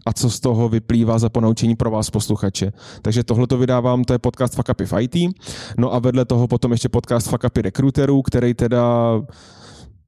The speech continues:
můžeme tvrdit, že ho jako vydávám, respektive před rokem jsem vydal jako několik dílů a vlastně od té doby třiceti roků ho jako nevydávám, ale běží.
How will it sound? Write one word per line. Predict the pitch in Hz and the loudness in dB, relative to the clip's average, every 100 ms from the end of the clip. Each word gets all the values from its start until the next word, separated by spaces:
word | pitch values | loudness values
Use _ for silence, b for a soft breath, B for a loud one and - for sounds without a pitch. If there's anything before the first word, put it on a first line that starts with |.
| - | -6
můžeme | - 110 107 117 120 | -2 0 2 2 0
tvrdit, | 110 113 110 107 | 0 0 -2 0
že | 113 | 0
ho | 113 | 0
jako | 117 131 | 0 0
vydávám, | 107 107 113 120 120 120 117 | 0 2 0 0 0 2 2
respektive | 113 - 113 - 113 113 | 0 -2 -4 0 0 0
před | - 113 | 0 0
rokem | 113 117 | 0 0
jsem | 113 117 | 0 2
vydal | 110 117 | 2 0
jako | 117 120 | 0 0
několik | 113 120 120 | 2 2 0
dílů | 107 110 117 117 | 2 2 4 2
a | 113 | 2
vlastně | 110 - 113 | 0 0 0
od | 113 | 2
té | 113 | 0
doby | 110 110 113 | 0 0 -2
třiceti | - 120 113 113 | -2 -2 0 0
roků | 110 117 | 0 0
ho | |
jako | 117 123 | 0 2
nevydávám, | 117 110 110 113 117 | 0 2 2 0 0
ale | 110 123 | 0 -2
běží. | 104 98 113 | 2 2 2